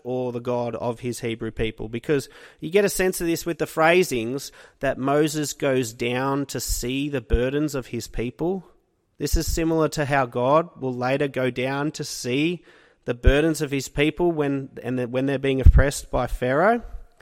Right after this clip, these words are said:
So these similar phrasings, it's as if Moses fa-, does fancy himself as the judge of Egypt, or judge of Hebrews, sorry, in Egypt. But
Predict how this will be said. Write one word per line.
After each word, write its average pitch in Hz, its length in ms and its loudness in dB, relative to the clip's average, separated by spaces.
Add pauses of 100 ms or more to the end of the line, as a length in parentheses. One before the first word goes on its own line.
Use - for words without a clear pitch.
(960)
So 160 200 0
these 190 220 4
similar 196 380 4
phrasings, 175 800 2 (120)
it's 143 180 -8
as 170 160 -4
if 202 180 -4
Moses 170 640 0
fa-, - 260 -6
does 196 300 -4
fancy 185 460 -4
himself 180 440 -2
as 208 220 0
the 240 100 -2
judge 127 380 -4
of 117 220 -6
Egypt, 113 500 -12 (280)
or 120 120 -2
judge 131 260 -2
of 120 120 -6
Hebrews, 120 360 -6
sorry, 113 300 -12
in 117 140 -6
Egypt. 110 480 -10 (1500)
But 151 280 6